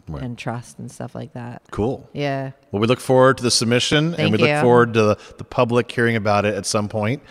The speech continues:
Speaker 2: Thanks.
Speaker 1: And, um, so, uh, in, in moving forward,
Speaker 2: Mm.
Speaker 1: um, where can we go to find all things about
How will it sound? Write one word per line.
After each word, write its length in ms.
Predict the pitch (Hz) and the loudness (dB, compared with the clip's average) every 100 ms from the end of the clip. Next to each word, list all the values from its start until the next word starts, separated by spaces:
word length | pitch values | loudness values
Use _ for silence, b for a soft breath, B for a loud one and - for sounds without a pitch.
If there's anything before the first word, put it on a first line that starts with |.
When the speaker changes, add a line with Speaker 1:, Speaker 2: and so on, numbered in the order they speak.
| B | B
Speaker 2:
Thanks. 220 | 147 151 | -6 0
Speaker 1:
And, 320 | 104 101 104 - | 0 0 -2 -2
um, 640 | 107 98 98 95 98 104 B B B B _ _ | 0 2 2 0 -4 -8 B B B B _ _
so, 320 | - 131 - _ _ _ _ | 0 0 0 _ _ _ _
uh, 340 | 104 101 101 95 - _ _ | -2 0 0 -4 -10 _ _
in, 200 | 123 113 - | -2 -2 -4
in 280 | 117 113 92 _ _ _ | -2 -2 -4 _ _ _
moving 300 | 127 127 117 | 0 2 0
forward, 400 | 143 139 101 92 | 2 4 4 2
Speaker 2:
Mm. 340 | 95 156 - | -2 -8 -4
Speaker 1:
um, 320 | 107 98 95 | 0 2 0
where 200 | 95 127 | 2 2
can 160 | 151 147 | 2 0
we 80 | 127 | 0
go 260 | 107 113 | 2 2
to 80 | 113 | 2
find 340 | - 123 120 117 | -2 -2 -2 0
all 240 | 95 92 | 2 0
things 440 | - 101 85 82 | 0 -6 -4 -6
about 320 | 87 85 80 | -4 -4 -4